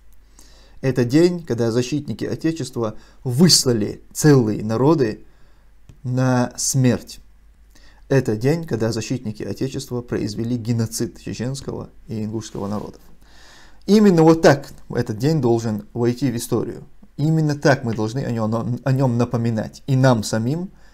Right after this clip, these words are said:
и всем, а, россиянам, кто в этот день имеет наглость праздновать, а,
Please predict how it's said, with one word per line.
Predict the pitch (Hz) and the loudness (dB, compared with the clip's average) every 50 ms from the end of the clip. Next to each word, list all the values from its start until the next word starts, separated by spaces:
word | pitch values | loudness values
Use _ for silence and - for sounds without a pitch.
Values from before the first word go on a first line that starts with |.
| - - _ - - | -20 -20 _ -14 -4
и | - 127 123 123 123 123 113 - - - - - - - - - - - - - - - - - - - - - - - - - - | 0 2 4 4 4 4 2 0 -6 -10 -20 -20 -20 -20 -20 -20 -20 -20 -20 -20 -20 -20 -20 -20 -20 -20 -20 -20 -20 -20 -20 -20 -18
всем, | - - - 139 135 131 113 - - | -10 -4 0 0 0 0 -2 -6 -8
а, | - - 101 104 107 | -10 -8 -6 -6 -4
россиянам, | - 120 120 - 127 120 123 131 143 143 131 120 117 - - - - - - | -4 -4 -4 -2 -4 -2 -2 -2 -2 -2 -4 -8 -8 -14 -18 -20 -20 -20 -14
кто | - - 117 117 | -6 -2 0 0
в | |
этот | 117 113 - 110 110 | 0 -2 -2 -6 -4
день | 107 120 127 135 135 - - - - - - - - - - - - - - - - - - _ - | -2 -2 -2 -2 -2 -6 -8 -16 -20 -20 -20 -20 -20 -18 -18 -18 -20 -20 -20 -20 -20 -20 -20 _ -4
имеет | 143 127 123 131 127 120 113 104 - - | -2 2 4 4 4 4 4 0 -2 -2
наглость | 127 123 131 143 147 147 127 123 113 104 - - - - - - - - | 0 4 6 6 6 6 6 4 2 2 0 -4 -10 -12 -16 -16 -6 0
праздновать, | 131 135 131 127 110 110 107 104 107 98 - - - - - - | 4 6 6 6 4 2 -2 -4 -6 -8 -10 -16 -20 -20 -20 -18
а, | - - - - - - - - - - - | -16 -14 -14 -14 -14 -14 -16 -16 -16 -18 -18